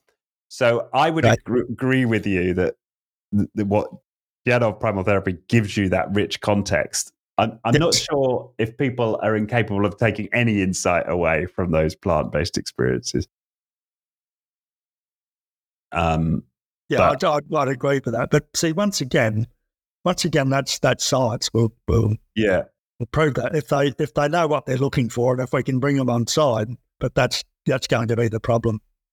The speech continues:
Speaker 2: for, for scientists to get to look at Janovian primal therapy.
Speaker 1: Yeah, yeah, that's right. Um, yeah.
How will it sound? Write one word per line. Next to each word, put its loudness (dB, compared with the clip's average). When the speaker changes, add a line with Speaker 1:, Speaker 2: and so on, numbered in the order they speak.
Speaker 2:
for, -2
for 0
scientists 0
to -2
get 0
to 2
look 0
at -6
Janovian 0
primal 0
therapy. -2
Speaker 1:
Yeah, 2
yeah, 2
that's 0
right. 2
Um, 2
yeah. 0